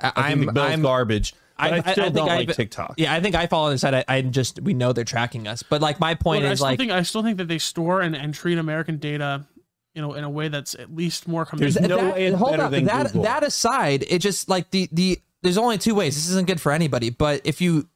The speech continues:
Speaker 1: one, TikTok, banning TikTok does not stop any issues. It further monopolizes and centralizes it to
Speaker 3: It's
Speaker 1: Mark
Speaker 3: funny, we,
Speaker 1: Zuckerberg,
Speaker 3: we
Speaker 1: who's
Speaker 3: keep
Speaker 1: already sleeping with the C C P, learned Mandarin specifically to try to launch Facebook in the, uh, in China itself. He's lobbied
Speaker 2: We
Speaker 1: all
Speaker 2: can
Speaker 1: these
Speaker 2: hate
Speaker 1: tri-
Speaker 2: all of
Speaker 1: you know,
Speaker 2: them.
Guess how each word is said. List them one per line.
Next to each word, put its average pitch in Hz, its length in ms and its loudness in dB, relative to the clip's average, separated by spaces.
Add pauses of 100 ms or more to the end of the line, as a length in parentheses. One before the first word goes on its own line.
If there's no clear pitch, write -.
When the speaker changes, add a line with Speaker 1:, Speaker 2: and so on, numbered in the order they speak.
(100)
Speaker 1:
one, 160 420 0
TikTok, - 600 -2
banning 190 200 2
TikTok 185 280 0
does 165 200 0
not 170 200 0
stop - 320 -2
any 165 200 0
issues. 147 380 0
It 139 140 0
further 170 260 0
monopolizes 147 720 0
and 131 120 -2
centralizes 143 480 0
it 131 60 -6
to 151 80 -2
Speaker 3:
It's 131 60 2
Speaker 1:
Mark 143 220 2
Speaker 3:
funny, 175 60 2
we, 151 100 2
Speaker 1:
Zuckerberg, 156 240 0
Speaker 3:
we 143 60 2
Speaker 1:
who's 143 100 2
Speaker 3:
keep 214 100 -2
Speaker 1:
already 185 300 2
sleeping 185 320 0
with 170 60 2
the 156 80 2
C 175 120 0
C 165 160 0
P, 165 200 2
learned 170 260 2
Mandarin 170 400 2
specifically 165 600 0
to 147 100 -6
try 160 160 0
to 147 80 2
launch 165 340 2
Facebook 165 360 0
in 147 60 0
the, 151 200 2
uh, 147 60 2
in 151 260 -2
China 147 280 -2
itself. 139 440 -2 (320)
He's 131 160 -4
lobbied 185 340 2
Speaker 2:
We 165 60 2
Speaker 1:
all 170 160 2
Speaker 2:
can 160 100 2
Speaker 1:
these 135 120 0
Speaker 2:
hate 160 260 0
Speaker 1:
tri- 127 80 0
Speaker 2:
all 135 240 0
of 101 80 0
Speaker 1:
you 185 60 2
know, 101 60 0
Speaker 2:
them. 90 220 -4